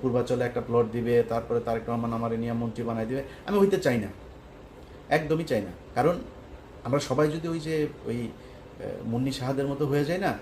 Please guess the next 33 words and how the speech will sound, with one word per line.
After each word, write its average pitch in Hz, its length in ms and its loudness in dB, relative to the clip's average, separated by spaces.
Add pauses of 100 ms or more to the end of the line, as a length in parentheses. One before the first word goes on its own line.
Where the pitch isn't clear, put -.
(200)
এই 127 60 -2
বিএনপি 170 320 0
আওয়ামী 143 260 4
লীগের 127 220 2
মতো 113 180 2
অবস্থা 104 300 0
হবে, 101 160 -6
সেটা 151 200 2
আমরা 143 120 2
হইতে 113 220 0
চাই 101 180 -4
না। 95 120 -8
তারেক 139 200 0
রহমান 151 200 0
আমার 143 180 0
এটা 139 120 -4
ভালোভাবে 147 500 2
নেক 190 160 -4 (340)
আর 120 80 0 (100)
খারাপভাবে 117 400 2
নেক, 127 180 0 (380)
আমি 165 160 2
এই 160 60 2
সমালোচনাটুকু 143 840 -2
করে 131 240 6
যাবো 104 220 2
যে-, 107 120 -6 (180)
যেটা 123 180 0
করা 113 240 2
দরকার। 101 360 -2 (1040)
এখন 143 360 6 (840)
আপনি 190 260 -4
যে 185 320 2